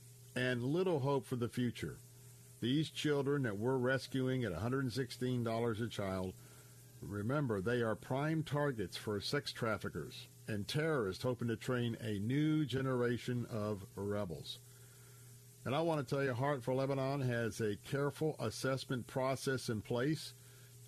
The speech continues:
to assure that their help is only going to the truly needy. And they are reaching out, believe it or not, to the poorest of the poor.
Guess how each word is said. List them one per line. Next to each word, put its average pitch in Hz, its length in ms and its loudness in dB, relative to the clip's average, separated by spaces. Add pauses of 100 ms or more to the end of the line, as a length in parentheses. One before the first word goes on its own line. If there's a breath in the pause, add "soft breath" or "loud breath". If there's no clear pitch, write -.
to 120 240 2
assure 135 840 2
that 113 300 0
their 170 220 2
help 120 400 2
is 107 220 0
only 156 280 2
going 135 420 0
to 123 80 -4
the 131 100 0
truly 123 480 2
needy. 113 480 0 (600 loud breath)
And 87 180 -2
they 117 200 2
are 120 200 4
reaching 117 440 0
out, 113 340 0
believe 110 240 2
it 104 40 0
or 104 40 -2
not, 110 300 0
to - 80 -2
the 92 100 0
poorest 113 480 0
of 98 80 -2
the 87 80 -2
poor. 92 440 -2